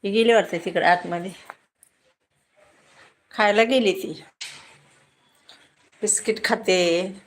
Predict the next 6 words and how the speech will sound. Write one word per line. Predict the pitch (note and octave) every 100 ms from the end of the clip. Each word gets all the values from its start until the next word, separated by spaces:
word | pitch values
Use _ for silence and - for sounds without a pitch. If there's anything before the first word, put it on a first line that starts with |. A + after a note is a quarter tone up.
| _ - - - - - - - - - _ _ _ _ _ _ - - - - -
सुबा, | G#3 A#3 C4 - - - _ _ - _ - - _ - - _
बिस्किट | A3+ G#3+ C#4+ C#4
खाते? | C#4 A3+ A#3+ E4 - - - - _ _ - _ _ - - _ _ _ _ _ -
काय | A#3+ B3+
खाते | D4+ A#3+
बिस्किट? | A3 G3+ - F#3